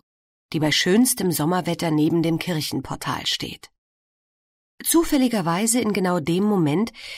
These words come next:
in dem ich versuche, mich trotz Schleppe, bodenlangem Schleier und dreier Unterröcke möglichst elegant aus dem Fond der festlich geschmückten Limousine zu winden.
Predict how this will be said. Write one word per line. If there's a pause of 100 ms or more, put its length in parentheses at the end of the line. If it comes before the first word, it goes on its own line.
(120)
in
dem
ich
versuche,
mich
trotz
Schleppe, (340)
bodenlangem
Schleier
und
dreier
Unterröcke (340)
möglichst
elegant
aus
dem
Fond (300)
der
festlich
geschmückten
Limousine
zu
winden.